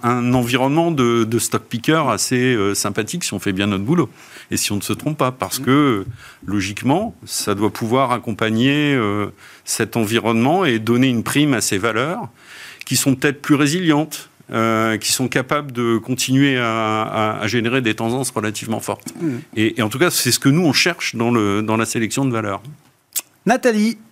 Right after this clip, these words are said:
Speaker 2: vos commentaires sur, euh, cette discussion macro, micro ? Le marché est cyclique.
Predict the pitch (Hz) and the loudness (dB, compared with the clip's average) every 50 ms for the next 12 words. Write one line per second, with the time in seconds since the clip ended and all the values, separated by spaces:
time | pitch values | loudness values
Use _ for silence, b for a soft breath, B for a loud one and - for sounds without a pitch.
0 | _ _ - 185 202 - 247 233 214 208 202 - 190 196 202 214 214 - - 190 | _ _ 0 0 0 2 2 2 2 2 2 2 4 4 4 4 2 -2 -6 -4
1 | 156 147 147 147 143 139 - - 143 131 139 147 139 - - 151 139 - - 156 | -2 -2 -2 -2 -2 -4 -4 -6 -6 -6 -6 -8 -8 -8 -8 -8 -8 -4 0 2
2 | 151 156 151 147 143 143 - - - 143 147 151 160 156 156 156 151 151 156 147 | 2 4 4 4 2 2 -2 -2 2 2 4 4 4 4 4 4 4 2 2 0
3 | - - - 147 147 151 156 160 165 156 - - B B B B B B B B | -2 -6 -4 -2 0 0 0 0 -2 -4 -6 -10 B B B B B B B B
4 | 151 156 151 - - 208 190 165 147 139 135 131 - - 131 - 135 127 - - | 4 4 4 2 -2 -2 0 0 0 0 0 -2 -4 -6 -8 -6 -8 -8 -8 -12
5 | - - - | -20 -20 -20